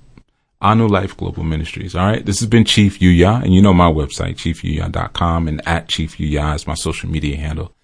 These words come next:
Um, you can always follow me. I think I G has finally released most of my functionality, although I have noticed that people still cannot tag me. So I'm still in some kind of purgatory. I don't know.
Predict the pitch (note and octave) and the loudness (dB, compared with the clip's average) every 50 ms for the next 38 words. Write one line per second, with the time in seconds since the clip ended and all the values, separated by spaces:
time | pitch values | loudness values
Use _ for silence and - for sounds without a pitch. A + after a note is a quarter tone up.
0 | _ _ _ _ _ _ _ - - - E2 D#2 D#2 D2+ D#2 D#2 D#2 E2 D#2 D2+ | _ _ _ _ _ _ _ -12 -4 0 0 2 2 0 0 0 0 2 2 2
1 | D2+ D2+ - - - D#2 D#2 D#2 D2 D2+ D#2 E2 - _ _ _ _ _ _ - | 2 0 -2 0 0 0 2 2 0 -2 -4 -6 -10 _ _ _ _ _ _ -8
2 | - D#2+ D2 C#2+ C#2 - - - - E2 F2+ G2+ - - - - - G2 A2 A2+ | -4 -4 -4 -4 -6 -8 -8 -4 0 2 2 2 0 -2 -6 -4 -2 -2 0 0
3 | A#2 A2+ G#2+ - G#2+ A2 A#2+ B2 B2+ C3 - _ - - E2+ D#2+ E2 - - - | -2 -2 -2 -2 -4 -2 -2 -4 -6 -8 -10 _ -10 -8 -6 -6 -6 -8 -10 -4
4 | - E2 E2 F2 F#2+ G2+ G#2 G2+ G2+ G2+ G2+ G2 F2+ F2 E2 E2+ F#2 G2 F#2 F2 | -2 0 2 2 2 2 2 2 2 0 0 -2 -2 -2 0 0 0 0 0 -2
5 | - - D2 D2+ D#2+ D#2+ E2 E2+ F2+ G2 C3 D3 D3 - - C#3 C3 C3+ C3+ B2+ | -4 -6 -4 -2 0 0 2 4 4 6 4 4 2 0 -2 -2 -2 0 -2 -2
6 | - - C#3 B2+ - - C3 A#2+ A#2+ C3+ C#3 B2+ C3 C3 - _ _ _ _ _ | -2 -2 -4 -2 -2 -4 -4 -2 -2 -2 -2 -2 -4 -6 -8 _ _ _ _ _
7 | _ _ _ _ - - C3 C#3+ D#3+ C3+ C3+ B2 - - F#2+ F#2+ G2+ G2+ G2 G2 | _ _ _ _ 2 4 6 6 6 6 6 4 4 2 0 0 0 0 0 0
8 | F#2 F#2 G2+ G#2+ A2+ A2 - - F#2 - - G2+ G2 - E2+ - - - F#2 F#2 | 0 2 2 2 2 2 -2 -4 -6 -2 -2 -4 -2 -2 -6 -6 -2 0 0 0
9 | F2+ - F2+ E2+ F2 E2 - - - - - - - - - - E2+ D#2+ - G#2+ | 0 0 -2 -2 -2 -4 -4 -6 -10 -10 -6 -4 -4 -4 -4 -4 -6 -8 -8 -10
10 | G2+ - - D#2+ D2+ - E2+ E2 - - - G2+ G#2 G#2+ G#2 G2 F2 - - - | -10 -6 -2 0 0 0 0 -2 -4 -2 2 2 4 4 2 0 -2 -2 0 0
11 | F#2+ G#2+ G#2+ - - F2+ F2 E2+ F2 F2 F#2 F#2 - - _ _ _ _ _ _ | 0 0 0 -2 -4 -2 -2 -2 -4 -6 -8 -10 -14 -20 _ _ _ _ _ _
12 | _ _ _ _ _ _ - - - A2 G2 F2 E2 - - F#2 F2 E2+ - F#2 | _ _ _ _ _ _ -4 2 2 4 4 2 0 -2 -2 -4 -4 -4 -6 -8
13 | F#2+ - - - F2 F2 E2 D#2+ F#2 F#2 - | -12 -8 -6 -4 -2 -2 -2 -4 -4 -6 -10